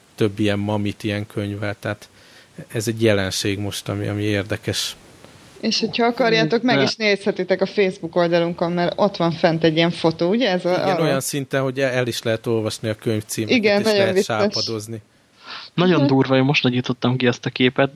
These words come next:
Speaker 3: és
Speaker 2: Aha.
Speaker 3: tényleg, tehát a, amikor még a, a Shades-et, meg a, a valahány, valaminek a valahány napja, meg a, az összes ilyen külső apróságot is lenyúlják nagyon gyorsan.
Speaker 1: Igen, és akkor a Lekötve című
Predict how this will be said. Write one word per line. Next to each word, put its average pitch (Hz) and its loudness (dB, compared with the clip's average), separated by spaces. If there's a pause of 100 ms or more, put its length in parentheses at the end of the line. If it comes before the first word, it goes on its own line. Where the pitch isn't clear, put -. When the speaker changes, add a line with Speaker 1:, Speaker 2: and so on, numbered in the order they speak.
Speaker 3:
és - 0
Speaker 2:
Aha. 254 2
Speaker 3:
tényleg, 127 2
tehát 131 2
a, 127 2 (440)
amikor 147 4
még 143 4
a, 135 4
a - -2
Shades-et, 156 2
meg 131 2
a, 127 4 (540)
a 101 2
valahány, 131 2
valaminek 139 0
a 127 -10
valahány 131 2
napja, 143 0
meg 139 -2
a, 135 0 (360)
az 143 -2
összes 156 0
ilyen 131 0
külső 123 2 (180)
apróságot 127 0
is 127 -4
lenyúlják 120 2
nagyon 113 -2
gyorsan. 113 0
Speaker 1:
Igen, 113 -10
és 120 -10
akkor 120 -4
a 120 -2
Lekötve 139 2
című 123 -6